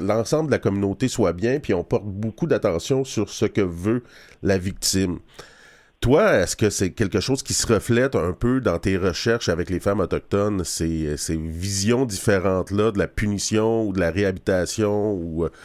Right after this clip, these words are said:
ces visions philosophiques-là qui peuvent être contradictoires des fois ?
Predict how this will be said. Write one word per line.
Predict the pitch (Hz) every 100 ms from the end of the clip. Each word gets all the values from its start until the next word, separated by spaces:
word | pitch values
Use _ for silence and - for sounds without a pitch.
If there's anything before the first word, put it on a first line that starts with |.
| - -
ces | -
visions | 104 95 123
philosophiques-là | - 104 92 92 104 - 113
qui | -
peuvent | - 95 90
être | 87 -
contradictoires | 98 90 82 80 69 92 92
des | 80
fois ? | -